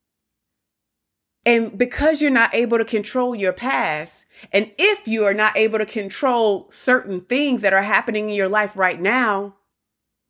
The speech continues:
let it go. Let it be.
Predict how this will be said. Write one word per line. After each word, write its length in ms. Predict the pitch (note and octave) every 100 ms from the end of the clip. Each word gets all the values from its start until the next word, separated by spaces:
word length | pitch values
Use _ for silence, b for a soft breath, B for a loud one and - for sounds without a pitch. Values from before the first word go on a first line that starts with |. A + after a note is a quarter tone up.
| _
let 160 | A#3+ C4
it 140 | F#3
go. 500 | A#3 C4+ C#4 F3 B2+ _ _ _ _ _ _ _ _ _ _ _ _ -
Let 220 | F#3+ B3
it 200 | G#3 D3
be. 500 | G#3+ A#3 D#3 B2